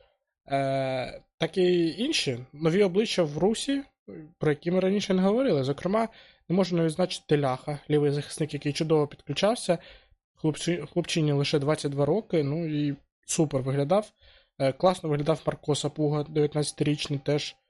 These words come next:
така молода зірочка в центрі поля львів'ян. Ну і дійсно, це було цікаво, цікаво з цим було дивитись. Е, м, ну, мої очікування цей матч точно перевершив.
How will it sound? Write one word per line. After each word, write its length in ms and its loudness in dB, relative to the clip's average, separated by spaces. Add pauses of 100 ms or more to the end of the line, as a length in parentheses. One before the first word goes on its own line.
(360)
така 340 -4 (140)
молода 340 2
зірочка 420 0
в 40 -8
центрі 320 -2
поля 400 2
львів'ян. 520 0
Ну 100 2
і 40 0
дійсно, 400 -2 (760)
це 120 0
було 200 4
цікаво, 460 2 (540)
цікаво 360 2
з 40 -8
цим 220 -2
було 220 0
дивитись. 640 -2
Е, 40 -8
м, 720 -2
ну, 280 -6 (420)
мої 360 0
очікування 600 -2
цей 180 -4
матч 200 -4
точно 300 -4
перевершив. 600 -2